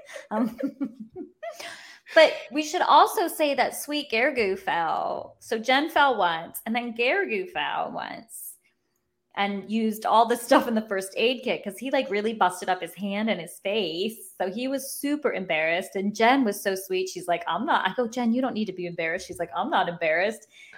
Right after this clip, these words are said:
Then when Gergu fell, he was like, "I'm so embarrassed." And Jen had already fallen twice by now. And she's like, "Don't be embarrassed. I'm not embarrassed."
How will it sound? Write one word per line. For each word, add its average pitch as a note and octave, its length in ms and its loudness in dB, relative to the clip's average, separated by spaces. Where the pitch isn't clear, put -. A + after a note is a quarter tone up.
Then C4+ 140 10
when A#3 160 8
Gergu B3 400 6
fell, F#3 360 6
he F#3+ 200 2
was F#3 180 0
like, E3 220 0
"I'm G#3 180 2
so G#3+ 200 4
embarrassed." F3 420 0
And F#3 100 -6
Jen F#3 320 4
had F#3 160 2
already F3 220 0
fallen E3+ 380 0
twice F#3+ 420 -2
by F3 160 2
now. F3 240 0
And G#3 80 -6
she's - 240 -8
like, C#4+ 240 4
"Don't F4+ 200 0
be F4 120 2
embarrassed. B3 640 2
I'm D#4 200 0
not G3+ 200 2
embarrassed." F#3+ 640 -2